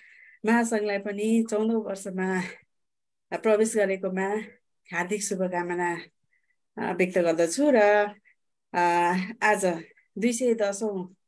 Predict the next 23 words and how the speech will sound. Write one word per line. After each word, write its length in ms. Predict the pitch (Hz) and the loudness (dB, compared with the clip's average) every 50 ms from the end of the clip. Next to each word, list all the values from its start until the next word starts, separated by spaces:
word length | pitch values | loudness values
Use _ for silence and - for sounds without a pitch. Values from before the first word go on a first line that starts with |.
| _ _ | _ _
जन्म 260 | - 208 208 208 208 202 | -6 -4 -4 -2 -2 -2
जयन्तीको 420 | 196 208 202 202 202 220 208 208 | -2 -2 -2 -2 -2 -2 0 0
अवसरमा 460 | 196 190 185 185 190 196 185 185 190 | 0 0 -2 -2 -6 -6 -6 -4 -2
आदिकवि 760 | 196 202 196 185 180 190 190 190 196 185 185 190 180 180 180 - _ - - - _ _ - | -2 0 0 -2 -2 -2 -4 -4 -4 -2 -2 -2 -2 -2 -6 -10 _ -20 -20 -20 _ _ -2
भानुभक्त 520 | 185 190 202 214 208 190 180 185 - - | 0 0 0 0 -2 -2 -4 -4 -4 -2
आचार्यप्रति 1000 | 190 185 180 180 185 202 190 185 185 185 185 180 180 - 196 196 208 226 220 - _ _ - - - _ - - | 0 2 2 2 0 -2 -2 -2 -4 -2 -2 -4 -4 -4 -6 -4 -4 -6 -8 -12 _ _ -20 -20 -20 _ -10 -4
हार्दिक 460 | 190 190 185 190 220 226 220 226 220 - - - - _ _ _ _ _ - - | -2 0 0 2 4 2 2 2 -4 -12 -14 -16 -18 _ _ _ _ _ -16 -10
श्रद्धाञ्जली 680 | - - 214 190 180 190 180 175 175 175 175 180 196 | -4 -2 -2 0 0 0 -2 0 -2 -6 -6 -6 -8
व्यक्त 260 | 185 185 170 170 - | -6 -6 -8 -6 -6
गर्दछु। 540 | 175 165 165 156 156 170 165 - - 349 392 - - - - - - - - - - | -4 -4 -4 -4 -4 -4 -4 -2 0 -2 -2 -2 -6 -16 -18 -18 -18 -18 -14 -4 2
म 100 | 208 247 | 2 4
चाहिँ 200 | 262 269 277 269 | 4 4 4 4
खास 200 | 247 254 240 233 233 | 4 2 2 2 4
गरी 160 | 226 220 220 | 4 6 6
आज 260 | 214 196 185 185 196 | 6 6 4 4 2
सुन्नको 560 | 202 196 - - 247 226 220 220 214 208 214 | 0 0 0 2 2 4 4 2 2 2 2
लागि 280 | 196 180 175 175 180 180 | 2 2 0 0 -2 -2
आएको, 340 | 165 165 160 160 165 170 170 | -2 -2 -2 -2 -4 -6 -6
एकदम 360 | 175 180 180 185 202 202 208 | -6 -6 -6 -8 -8 -8 -6
अग्रज 480 | - 190 196 196 208 208 214 202 196 | -4 -4 -2 0 2 2 2 2 0
व्यक्तित्वहरू 600 | 190 202 185 190 175 185 185 - 180 165 165 170 170 | 0 -2 -2 -2 -4 -6 -2 -2 0 0 0 -2 -4
हुनुहुन्छ, 340 | 160 160 160 160 156 - 190 | -4 -4 -4 -6 -6 -6 -4
अ, 1200 | 208 247 254 - _ _ _ _ _ - - - - - 170 165 160 160 160 156 160 165 165 | -4 -4 -6 -8 _ _ _ _ _ -20 -20 -14 -8 -4 -2 -2 -2 -2 -2 -2 -2 -2 -4